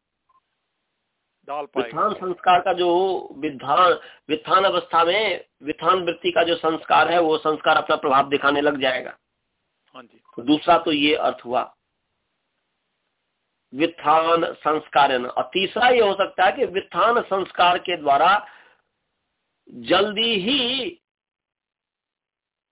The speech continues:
Speaker 2: जल्दी ही अभिभूत विषय, जल्दी ही अभिभूत विषय वाला नहीं होता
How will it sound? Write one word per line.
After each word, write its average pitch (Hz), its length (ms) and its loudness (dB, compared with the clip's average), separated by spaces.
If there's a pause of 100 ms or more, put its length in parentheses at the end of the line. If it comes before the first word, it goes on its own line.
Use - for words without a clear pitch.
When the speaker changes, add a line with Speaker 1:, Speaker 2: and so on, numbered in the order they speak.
(180)
Speaker 2:
जल्दी 196 560 -4
ही 247 520 -6 (340)
अभिभूत 170 720 -2
विषय, 185 760 2 (800)
जल्दी 175 560 0
ही 214 260 -2
अभिभूत 156 520 0
विषय 170 260 0
वाला 170 220 2
नहीं 143 240 0
होता 113 440 -4